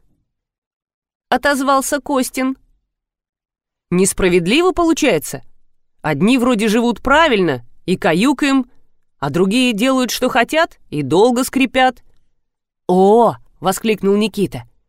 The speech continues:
«Вы прямо в точку попали. Делают, что хотят». Папа предположил, что адепты здорового образа жизни постоянно себя заставляют. Охота им вырезку сожрать.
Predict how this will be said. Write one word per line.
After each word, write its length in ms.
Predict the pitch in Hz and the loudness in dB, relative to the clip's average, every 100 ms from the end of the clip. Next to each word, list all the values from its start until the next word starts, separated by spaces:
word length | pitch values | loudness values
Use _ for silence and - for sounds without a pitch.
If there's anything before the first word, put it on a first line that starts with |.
| _ _ - | _ _ -12
«Вы 300 | 139 185 226 | 0 0 0
прямо 440 | 208 220 220 220 | 0 2 2 0
в 100 | 214 | -2
точку 500 | - 196 202 - 214 | -2 0 0 -2 -4
попали. 720 | 208 208 - 214 185 143 120 _ _ _ _ _ | 0 0 2 0 0 -2 -8 _ _ _ _ _
Делают, 680 | - 127 156 208 240 208 156 | -14 -6 2 4 4 2 0
что 320 | - - 170 202 | -6 -4 -2 0
хотят». 640 | 202 190 - 226 175 _ _ _ _ _ _ _ _ _ _ _ | 0 -2 0 0 -2 _ _ _ _ _ _ _ _ _ _ _
Папа 300 | 330 349 320 | 0 0 -2
предположил, 720 | 339 269 311 311 311 339 370 | -2 -2 -2 0 2 2 0
что 280 | - - 269 | -2 -2 0
адепты 420 | 269 330 - 254 | 0 -2 -4 -4
здорового 540 | 208 233 294 277 240 254 | 0 0 0 0 0 0
образа 420 | 254 220 220 247 | 0 0 0 -2
жизни 500 | 254 381 240 156 117 _ _ _ - | 0 0 0 -2 -4 _ _ _ -6
постоянно 680 | 254 - 247 269 339 302 | -6 -4 -4 0 0 -2
себя 380 | - 277 240 311 | -2 -2 0 -2
заставляют. 1040 | 196 269 - 330 339 359 262 160 127 - _ _ _ _ _ _ _ _ _ | -2 -4 -2 -2 0 2 0 -2 -8 -12 _ _ _ _ _ _ _ _ _
Охота 420 | 151 143 254 247 | -10 -2 -2 0
им 140 | 240 233 | 2 2
вырезку 480 | 214 269 233 - 196 | 2 2 2 -2 -4
сожрать. 560 | 190 175 185 139 120 | -2 0 -2 -4 -8